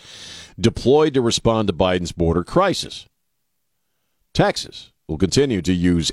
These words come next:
every tool and strategy to hold the line."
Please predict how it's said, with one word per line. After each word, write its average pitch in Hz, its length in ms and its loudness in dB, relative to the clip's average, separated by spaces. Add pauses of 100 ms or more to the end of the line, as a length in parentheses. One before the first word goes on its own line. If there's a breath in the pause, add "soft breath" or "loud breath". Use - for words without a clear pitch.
every 101 440 0
tool 95 480 2
and 76 100 -8
strategy 85 640 -2 (560 soft breath)
to 82 80 0
hold 85 260 0
the 73 80 -4
line." 67 400 -6